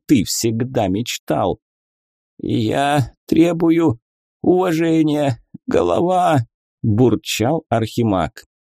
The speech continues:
Геринд только сплюнул от досады. Щелчки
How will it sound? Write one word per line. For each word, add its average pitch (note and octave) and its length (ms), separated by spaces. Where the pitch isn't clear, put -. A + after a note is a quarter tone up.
Геринд E3 680
только C#3 380
сплюнул A2+ 800
от E2 200
досады. F2+ 600
Щелчки - 840